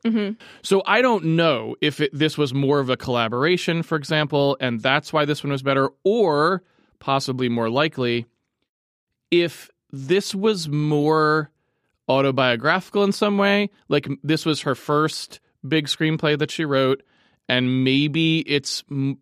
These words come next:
Speaker 2: drawing more from things that really happened to her
Speaker 1: Or it's one of those
Speaker 2: or
Speaker 1: cases of,
Speaker 2: something.
Speaker 1: like, if it's really your first big project, you know, maybe you're, you're putting all of your best ideas into that thing.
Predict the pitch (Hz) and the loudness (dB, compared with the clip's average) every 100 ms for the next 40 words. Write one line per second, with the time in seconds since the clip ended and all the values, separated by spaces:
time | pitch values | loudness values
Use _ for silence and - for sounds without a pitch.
0 | 135 127 147 160 165 151 147 151 151 - | -8 -2 2 2 2 0 2 2 0 -2
1 | 156 147 156 147 139 139 - 127 117 - | -6 -4 -2 -2 -2 -4 -2 -2 -2 -2
2 | 170 165 156 156 143 466 508 453 440 392 | 0 0 -2 2 4 4 2 0 0 0
3 | - 339 269 294 277 262 247 220 - - | 0 2 2 2 0 0 0 0 -6 -20
4 | _ _ _ _ _ - 311 - 247 339 | _ _ _ _ _ -2 -2 -4 0 0
5 | 370 302 240 - 240 247 233 - - - | 2 2 0 -4 -2 -2 -2 -8 -12 -14
6 | _ _ _ _ _ 208 190 214 185 175 | _ _ _ _ _ -6 0 0 -2 -12
7 | _ _ - 190 190 185 180 - - _ | _ _ -4 0 0 -2 -4 -8 -20 _
8 | 233 208 180 202 220 220 208 190 185 - | -2 0 2 2 0 0 0 0 -2 -2
9 | 214 214 - 381 311 220 240 214 208 170 | -4 -2 0 0 2 2 0 0 -4 -4
10 | - 208 - - 196 180 185 175 - 185 | -2 -2 -2 -4 -4 -2 -2 -4 -6 -8
11 | 180 170 151 - - 156 107 151 | -6 -2 -2 -2 -4 -6 -4 -10